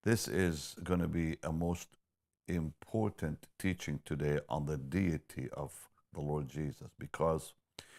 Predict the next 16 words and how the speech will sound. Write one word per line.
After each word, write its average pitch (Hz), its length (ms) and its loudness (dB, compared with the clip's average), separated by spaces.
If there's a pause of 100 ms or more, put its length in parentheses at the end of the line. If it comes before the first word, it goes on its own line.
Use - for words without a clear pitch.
(180)
we 82 140 2
have 76 200 4
got 104 300 6
to - 80 2
understand 80 840 2
the 73 180 -2
importance. - 1040 -4
I'm 78 240 -6
gonna 76 180 -6
shut 80 300 -6
my 73 120 -6
phone 110 360 0 (320)
so 90 60 -2
nobody 85 240 0
calls 104 320 2
me. 123 160 4